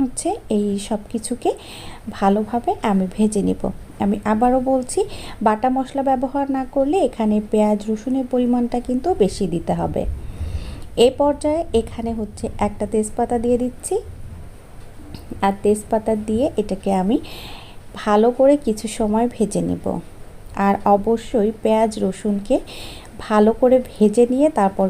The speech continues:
কিন্তু মশলা অ্যাড করতে হবে। কাঁচা পেঁয়াজ রসুনের মধ্যে কিন্তু মশলা অ্যাড করলে ডালের স্বাদটা ভালো আসবে না। এই পর্যায়ে হচ্ছে দেখতে পাচ্ছেন ভাজা হয়ে গিয়েছে,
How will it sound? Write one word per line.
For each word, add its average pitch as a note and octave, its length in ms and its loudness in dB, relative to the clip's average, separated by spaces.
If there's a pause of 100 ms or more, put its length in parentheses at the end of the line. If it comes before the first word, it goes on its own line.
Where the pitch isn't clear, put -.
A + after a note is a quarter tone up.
কিন্তু G3 260 0
মশলা G3 280 0
অ্যাড G3 220 0
করতে G3 300 -2
হবে। A3 200 2 (260)
কাঁচা G#3 320 2 (100)
পেঁয়াজ A#3 220 6 (100)
রসুনের G#3+ 420 0
মধ্যে G3 240 -2 (100)
কিন্তু G3 260 2 (500)
মশলা G#3 340 2 (120)
অ্যাড G3 180 4 (120)
করলে G3 280 2 (140)
ডালের F#3+ 380 2
স্বাদটা G3+ 360 0 (120)
ভালো F#3+ 180 4 (100)
আসবে D#3+ 360 -4
না। F3+ 60 -6 (1300)
এই B3 160 6
পর্যায়ে C4+ 420 2
হচ্ছে C4 220 -4 (120)
দেখতে B3+ 280 0
পাচ্ছেন B3 360 -2 (280)
ভাজা G#3+ 400 0
হয়ে B3+ 260 4
গিয়েছে, F#3+ 420 0